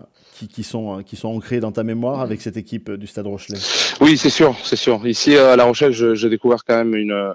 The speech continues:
Speaker 2: une ville qui ressemble beaucoup à Clermont, hein, dans le, dans le sens qui est,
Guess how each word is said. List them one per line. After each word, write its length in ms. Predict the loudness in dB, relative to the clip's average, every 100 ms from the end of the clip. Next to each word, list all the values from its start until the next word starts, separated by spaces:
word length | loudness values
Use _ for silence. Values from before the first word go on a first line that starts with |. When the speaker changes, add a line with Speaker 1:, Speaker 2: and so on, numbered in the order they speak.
| -8
Speaker 2:
une 220 | -4 -4
ville 240 | 0 0
qui 180 | 0 2
ressemble 380 | 2 2 2 4
beaucoup 360 | 2 2 4 4
à 60 |
Clermont, 480 | 4 2 2 0 0
hein, 100 | -4
dans 80 | -4
le, 680 | -6 -6 -6 -8 -12 _ _
dans 100 | -4
le 100 | -2
sens 220 | -2 -4
qui 220 | -2 0
est, 120 | 0